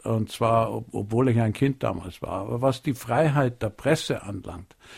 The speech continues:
Sie haben in einem Land mit einer freien Presse, haben Sie achtzig Prozent einer ziemlich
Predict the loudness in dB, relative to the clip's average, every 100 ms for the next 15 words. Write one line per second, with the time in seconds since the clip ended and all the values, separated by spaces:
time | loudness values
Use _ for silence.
0 | -18 -20 -20 -16 0 2 4 4 4 4
1 | 0 -2 -12 _ 0 0 0 2 2 2
2 | 2 2 -2 -6 -4 -2 0 0 0 0
3 | -2 -2 0 2 0 0 0 2 0 -6
4 | -8 -18 _ _ _ -20 -20 -20 -20 _
5 | 2 2 4 0 2 0 0 0 0 0
6 | 0 0 0 2 2 2 2 4 2 -4
7 | -12 0 4 4 4 2 2 4 2 0
8 | -8 -18